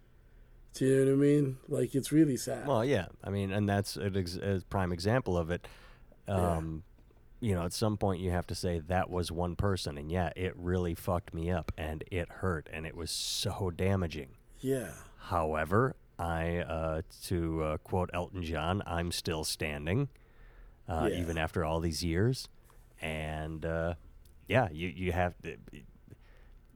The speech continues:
Speaker 2: it becomes a self-fulfilling prophecy. I will always be lonely. I will always be hurt.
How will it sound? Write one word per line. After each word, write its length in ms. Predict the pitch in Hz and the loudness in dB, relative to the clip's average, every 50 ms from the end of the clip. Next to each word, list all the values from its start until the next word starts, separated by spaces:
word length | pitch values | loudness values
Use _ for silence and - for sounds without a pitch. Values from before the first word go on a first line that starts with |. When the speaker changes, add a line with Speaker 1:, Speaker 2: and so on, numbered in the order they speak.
| - - - - - - | -20 -20 -20 -20 -12 -6
Speaker 2:
it 100 | - 127 | -2 0
becomes 340 | 110 139 143 143 135 120 117 | 4 6 6 6 6 6 4
a 80 | 120 110 | 4 4
self-fulfilling 640 | - - 131 123 - - 107 - 117 107 101 95 | 6 6 6 4 4 2 0 2 4 4 4 4
prophecy. 560 | - 101 92 87 - - - - 95 - - - - - - - - - - - - - - | 4 4 4 4 2 0 -4 -6 -8 -10 -14 -18 -20 -20 -20 -20 -20 -20 -20 -20 -16 -2 2
I 100 | 98 98 | 4 6
will 160 | 98 95 95 | 6 6 6
always 240 | 95 92 92 92 82 | 6 6 6 4 2
be 140 | - 101 92 | 0 0 0
lonely. 400 | 85 85 85 85 82 85 80 78 | 0 0 0 0 0 -2 -2 -2
I 100 | 78 80 | -2 -2
will 160 | 78 78 80 | 0 0 0
always 240 | 78 78 80 80 - | 0 0 -2 -2 -4
be 160 | - 80 76 | -6 -6 -6
hurt. 320 | 78 82 71 65 - - | -6 -6 -6 -8 -12 -18